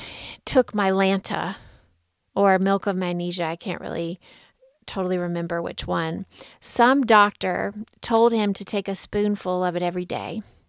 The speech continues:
for the calcium, I guess, or maybe it was for the magnesium.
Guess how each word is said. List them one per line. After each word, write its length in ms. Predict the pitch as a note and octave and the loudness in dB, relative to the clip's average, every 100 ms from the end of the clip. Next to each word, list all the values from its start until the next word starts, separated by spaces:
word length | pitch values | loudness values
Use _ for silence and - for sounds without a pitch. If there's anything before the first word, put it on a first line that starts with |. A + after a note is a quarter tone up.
| _ _ _ _ _ _ _ - | _ _ _ _ _ _ _ -16
for 140 | - | -4
the 100 | G#3 | -2
calcium, 720 | G#3 - F#3+ - F3+ F3+ G3 A3+ _ _ _ _ _ _ _ _ _ _ - | 0 0 0 0 -6 -6 -8 -10 _ _ _ _ _ _ _ _ _ _ -6
I 100 | F#3 | -2
guess, 420 | F#3+ E3 F3+ - | 0 2 0 0
or 100 | F#3+ | 0
maybe 200 | G3+ G#3 | 2 4
it 80 | G#3 | 4
was 140 | G3+ | 2
for 140 | - F#3+ | -4 -4
the 80 | |
magnesium. 760 | F3+ F3 F3+ F3+ F#3 F3+ G3+ | -2 -2 -4 -4 -8 -8 -8